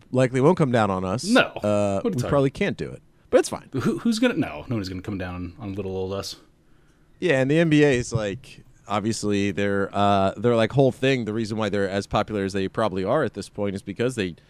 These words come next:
Speaker 1: typically don't care what you do with it.
Speaker 2: Okay, so here's what
Speaker 1: But
Speaker 2: we'll
Speaker 1: they
Speaker 2: say.
Speaker 1: may care
Speaker 2: He-,
Speaker 1: about that.
Speaker 2: here's what we'll do. Keep it on the D L. Don't, don't send it over to the N B A or anything. Don't, don't email your,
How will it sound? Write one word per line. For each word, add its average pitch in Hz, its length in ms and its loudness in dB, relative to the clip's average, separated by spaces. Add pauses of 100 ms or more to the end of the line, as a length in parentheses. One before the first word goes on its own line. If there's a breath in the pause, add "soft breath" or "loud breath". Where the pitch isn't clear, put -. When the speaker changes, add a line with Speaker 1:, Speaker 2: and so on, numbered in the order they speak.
(380 soft breath)
Speaker 1:
typically 117 380 -6
don't 123 280 0 (300)
care 82 340 -6 (340 soft breath)
what 104 160 -2
you 98 80 -10
do 98 120 -4
with 92 160 -4
it. 82 60 -4
Speaker 2:
Okay, 131 140 0
so 127 120 -2
here's 170 160 6
what 170 80 8
Speaker 1:
But 143 80 8
Speaker 2:
we'll 139 100 6
Speaker 1:
they 139 60 6
Speaker 2:
say. 135 60 4
Speaker 1:
may - 40 -6
care 131 100 2
Speaker 2:
He-, 104 40 4
Speaker 1:
about - 160 -4
that. 139 80 -2
Speaker 2:
here's 165 160 6
what 151 100 4
we'll 123 100 2
do. 107 200 -2 (300 loud breath)
Keep 175 200 2
it 196 60 8
on 185 80 6
the 170 60 6
D 143 240 4
L. 101 160 2
Don't, 139 520 2
don't 143 240 2
send 143 200 6
it 139 80 6
over 123 140 4
to 110 60 -4
the 113 140 0
N 107 120 0
B 101 160 -4
A 92 180 -4
or 95 80 -4
anything. 95 300 -10
Don't, 113 260 -6
don't 135 180 0
email 131 320 6
your, 117 200 4